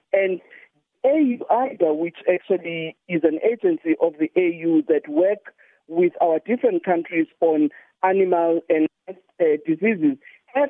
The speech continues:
actually been working with the countries that have been affected to look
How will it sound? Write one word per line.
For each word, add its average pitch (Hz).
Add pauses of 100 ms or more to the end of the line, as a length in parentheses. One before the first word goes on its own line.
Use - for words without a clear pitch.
actually 196
been 156
working 175
with 160
the 151
countries 190
that 147
have 147
been 139 (320)
affected 170 (180)
to 202
look 185